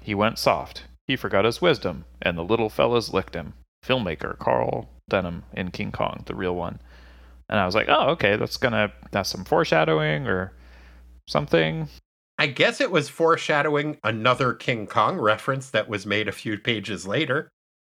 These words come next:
Speaker 2: 'cause Mister Bones then says, like, "Uh, King Kong was tough, but I'm in the buff."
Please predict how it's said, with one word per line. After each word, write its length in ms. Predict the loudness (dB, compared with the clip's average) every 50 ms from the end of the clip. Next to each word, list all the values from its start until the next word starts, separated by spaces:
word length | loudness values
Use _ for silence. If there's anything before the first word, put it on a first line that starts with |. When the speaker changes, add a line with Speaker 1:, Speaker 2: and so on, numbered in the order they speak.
| _ _
Speaker 2:
'cause 220 | 2 2 2 2 2
Mister 300 | 0 0 2 2 0 0
Bones 480 | 4 4 4 4 4 2 -2 -4 -6
then 260 | 0 2 2 2 2 -2
says, 400 | -4 0 2 2 2 0 0 2
like, 460 | 2 4 4 4 2 0 -2 -10 _ _ _ _ _ _ _ _ _ _ _ _ _ 0
"Uh, 220 | 4 4 4 4 2 2
King 280 | 2 2 2 2 0 2
Kong 600 | 4 4 6 6 4 2 2 0 -2 -6 -8 -12 _ _ _ _ _ _ _ _ _ -8
was 240 | -8 -8 -8 -10 _ 2
tough, 520 | 4 6 6 4 2 0 -6 -18 -20 -20 _ _ _ _ -2 2
but 300 | 4 4 4 2 -2 _ _ _ _ _ _ _ _ -2
I'm 260 | 0 0 0 2 2 0
in 220 | 0 0 2 2
the 80 | 0 4
buff." 540 | 4 4 4 4 2 0 -2 -6 -14 -20